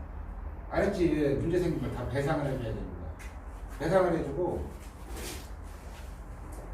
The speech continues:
지금 이 물이 새는 욕실을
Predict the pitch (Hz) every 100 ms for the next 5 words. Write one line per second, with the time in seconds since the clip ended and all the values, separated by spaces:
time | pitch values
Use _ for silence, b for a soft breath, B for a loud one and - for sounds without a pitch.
0 | - - - - - - - - - 208
1 | 240 226 208 208 - 208 233 233 220 202
2 | 185 156 - - - - - - - -
3 | 175 185 180 190 - -